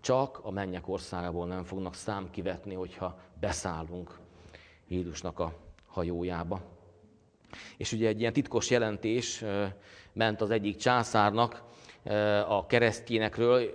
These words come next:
és akkor, és akkor, ö, ugye a jelentésben szó volt róla, hogy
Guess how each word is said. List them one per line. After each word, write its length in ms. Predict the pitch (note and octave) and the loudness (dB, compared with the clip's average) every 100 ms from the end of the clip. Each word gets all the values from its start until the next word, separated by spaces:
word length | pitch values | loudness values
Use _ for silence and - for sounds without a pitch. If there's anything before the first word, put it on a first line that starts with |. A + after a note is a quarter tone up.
| - C#2+ | -10 -18
és 160 | B1+ D2 | -14 -14
akkor, 160 | - G#2 | -8 -8
és 100 | F2+ | -8
akkor, 200 | - A2 | -2 0
ö, 200 | G#2+ G2+ F#2+ - - | 0 -2 -6 -10 -12
ugye 200 | G2+ G2 G2+ G2+ G#2+ D#2+ F2+ | -4 -4 -4 -6 -12 -14 -8
a 60 | G2 | 4
jelentésben 720 | A2+ G#2+ G2+ G#2 F2 G2+ G2 | 6 6 4 2 2 -2 -2
szó 260 | - A#2+ | 0 0
volt 180 | G2+ G2 | 2 0
róla, 260 | G#2+ B2+ A2+ | 0 2 4
hogy 280 | G#2+ G2+ | 2 0